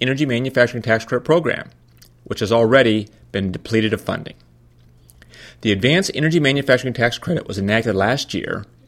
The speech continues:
It's se-, Section forty-eight Cap C of the Internal Revenue Code. The co-, program provides a thirty percent tax credit for the creation of new manufacturing facilities that produce alternative energy components. The seam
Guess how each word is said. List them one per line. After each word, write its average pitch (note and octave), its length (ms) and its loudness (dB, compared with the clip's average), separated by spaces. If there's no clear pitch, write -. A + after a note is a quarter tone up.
It's - 180 -6
se-, - 180 -4
Section - 400 -2
forty-eight B2+ 440 2
Cap A#2 240 2
C G#2 440 0
of F2+ 100 -6
the F#2 60 -6
Internal A2 200 -4
Revenue A#2+ 300 2
Code. - 300 -16
The A2 100 2
co-, - 160 -8
program D#3+ 420 4
provides A#2+ 400 2
a G2+ 80 2
thirty D3 380 2
percent C#3+ 420 -4
tax - 280 -2
credit - 320 2
for - 80 -14
the G2+ 80 -2
creation A2+ 420 0
of F2+ 80 -8
new A#2 300 0
manufacturing C3 580 -2
facilities - 600 -4
that - 160 -2
produce A2+ 320 0
alternative C#3 640 -4
energy A2+ 320 0
components. G2 800 -6
The G2 120 -2
seam G3 560 2